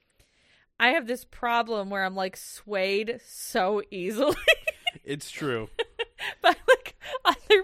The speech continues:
Speaker 1: people's opinions about this show specifically. 'Cause in most cases,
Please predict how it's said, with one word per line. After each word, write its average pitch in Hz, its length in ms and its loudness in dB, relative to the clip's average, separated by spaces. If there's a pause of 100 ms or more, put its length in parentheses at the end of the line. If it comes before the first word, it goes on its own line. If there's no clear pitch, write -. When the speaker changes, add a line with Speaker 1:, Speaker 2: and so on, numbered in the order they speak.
Speaker 1:
people's 320 500 -6 (400)
opinions 254 640 0
about 262 320 0
this 494 180 4
show 339 320 -2
specifically. 254 720 -8
'Cause 269 220 -4
in 262 160 -4
most 269 240 -6
cases, 247 680 -6